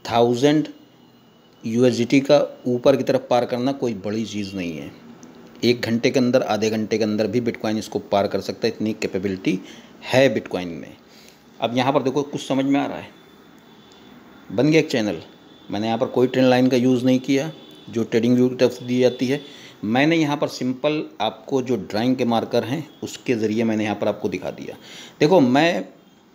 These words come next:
बिल्कुल देसी बंदा हूँ, मैं ज़रूरी नहीं है मुझे ट्रेडिंग करने के लिए सेटअप चाहिए, क्योंकि मेरे आउटडोर में मेरा वर्क, वर्क होता है। मैं, अ, अपने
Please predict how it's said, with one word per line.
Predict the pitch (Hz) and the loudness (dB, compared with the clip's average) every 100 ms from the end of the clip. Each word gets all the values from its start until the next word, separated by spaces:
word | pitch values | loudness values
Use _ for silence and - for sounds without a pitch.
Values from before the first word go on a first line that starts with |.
| - | -14
बिल्कुल | 98 120 139 | -10 -4 -2
देसी | 120 120 143 | 0 0 2
बंदा | 113 101 80 | 0 0 -2
हूँ, | 73 - - - - - - - - | -8 -16 -20 -20 -20 -20 -20 -20 -8
मैं | 104 127 143 143 131 | 0 4 4 4 0
ज़रूरी | 98 117 120 139 | -4 -2 2 2
नहीं | 147 139 | 4 6
है | 143 | 6
मुझे | 139 139 | 4 2
ट्रेडिंग | 139 120 131 | 0 0 0
करने | 127 123 | 0 0
के | 123 | -2
लिए | 120 | -4
सेटअप | 101 98 | -4 -8
चाहिए, | - 87 92 | -8 -8 -4
क्योंकि | 127 131 | -2 0
मेरे | 131 135 143 - - - - - - | 2 2 0 -6 -20 -20 -20 -20 0
आउटडोर | 110 135 123 135 139 | 6 6 6 6 8
में | 143 135 | 6 2
मेरा | 123 | 2
वर्क, | 123 117 117 117 | 0 -4 -4 -4
वर्क | 117 117 | -4 -2
होता | 113 - | -4 -2
है। | 117 | 0
मैं, | 127 120 | 0 0
अ, | 113 110 110 113 | -2 -4 -4 -4
अपने | 98 120 117 127 123 | -6 -2 2 2 2